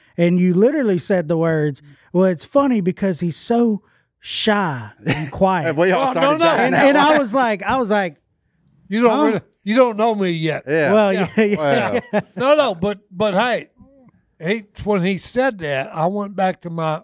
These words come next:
Speaker 3: my military career.
Speaker 2: Yeah.
Speaker 1: Mm-hmm.
Speaker 3: Because when an officer would ask me a question,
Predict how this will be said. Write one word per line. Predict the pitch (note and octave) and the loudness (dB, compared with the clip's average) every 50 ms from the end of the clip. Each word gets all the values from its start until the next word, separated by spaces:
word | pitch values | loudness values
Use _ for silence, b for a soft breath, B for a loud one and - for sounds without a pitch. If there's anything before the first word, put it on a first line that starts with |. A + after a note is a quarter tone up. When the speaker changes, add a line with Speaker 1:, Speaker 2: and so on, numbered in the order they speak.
| _ _ _ _ | _ _ _ _
Speaker 3:
my | E3+ E3 D#3 D3 C#3 C3 B2+ | -12 -8 -8 -8 -8 -8 -6
military | D#3+ G#3 B3+ B3+ G3+ - D#3 C#3 A2 G2+ | -4 -2 -2 -2 -4 -6 -10 -10 -10 -10
career. | - - D3 C#3 C3 A2+ - _ _ _ | -12 -10 -10 -8 -8 -10 -12 _ _ _
Speaker 2:
Yeah. | - A#2+ B2+ A2+ G2 - | -2 0 0 0 -2 -4
Speaker 1:
Mm-hmm. | D3+ D3 C#3+ C#3+ C#3 C3 C#3+ D3 D3 C3 _ _ _ _ _ _ _ | -2 0 0 2 2 2 2 2 0 0 _ _ _ _ _ _ _
Speaker 3:
Because | - F#3 - - F#3+ F#3+ E3+ - | -6 -6 -2 2 2 2 0 0
when | G3 G3+ F#3+ F3+ | -2 -2 0 0
an | E3+ F3 | 0 0
officer | G3 A#3+ C4+ B3 - - - G3+ F#3+ | 0 0 0 -2 -4 -8 -10 -8 -6
would | E3+ E3 D#3 | -4 -4 -2
ask | E3+ F#3 G3+ F3+ - - | 0 0 0 -2 -4 -8
me | F#3 F3 | -12 -12
a | D#3 C3+ | -12 -12
question, | - - - A#3 C4+ A#3 - - - A#2+ A#2+ C3 C3+ _ | -12 -10 -8 -6 -6 -6 -6 -10 -20 -20 -18 -18 -20 _